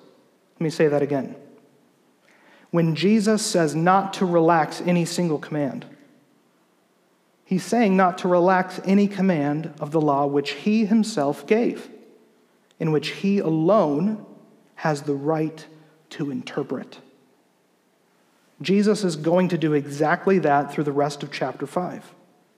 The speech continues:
He's going to give us a deeper understanding of the law himself. The one who originally gave it is going to interpret it correctly.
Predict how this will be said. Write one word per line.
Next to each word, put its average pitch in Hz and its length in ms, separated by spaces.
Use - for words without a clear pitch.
He's 139 160
going 180 260
to 190 60
give 156 220
us 143 160
a 143 120
deeper 190 480
understanding 165 720
of 143 160
the - 80
law 139 440
himself. - 580
The - 80
one 160 180
who 147 220
originally 196 640
gave 170 280
it - 720
is 151 120
going 151 260
to 151 140
interpret 185 520
it 190 180
correctly. 165 560